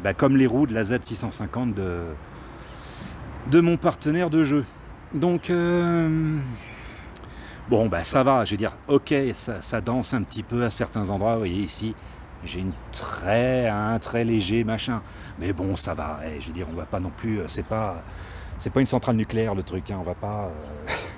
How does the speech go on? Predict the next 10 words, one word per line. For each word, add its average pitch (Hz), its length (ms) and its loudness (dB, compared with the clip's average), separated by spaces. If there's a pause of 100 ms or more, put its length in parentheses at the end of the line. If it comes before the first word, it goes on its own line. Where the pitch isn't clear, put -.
(120)
<laughs> - 520 -12
c'est - 180 0
pas 123 100 4
une 127 80 8
précision 107 460 0
de 113 80 2
l'ordre 107 240 6
du 104 80 0
micron, 110 420 0
quoi. 82 140 -10